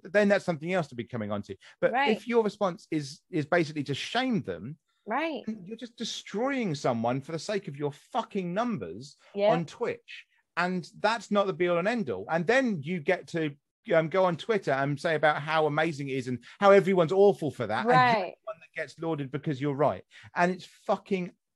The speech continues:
Speaker 1: disgusting.
Speaker 2: Yeah.
Speaker 1: I hate it. I really hate it. I'm never,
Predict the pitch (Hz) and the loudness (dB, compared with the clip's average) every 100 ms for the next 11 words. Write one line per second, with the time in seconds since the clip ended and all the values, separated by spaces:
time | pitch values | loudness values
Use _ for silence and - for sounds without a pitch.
0 | _ _ _ 143 - - - - _ - | _ _ _ -16 -12 -12 -14 -18 _ -4
1 | 180 - - 85 - _ _ 208 226 196 | -4 -4 -8 -8 -10 _ _ -8 -2 -2
2 | 143 - - 185 _ 98 - _ _ 147 | -2 -8 -10 -12 _ -20 -20 _ _ -6
3 | 135 143 190 185 175 180 190 - 98 147 | -2 6 6 6 2 -2 -4 -8 -6 -4
4 | 180 226 220 | -2 -2 -4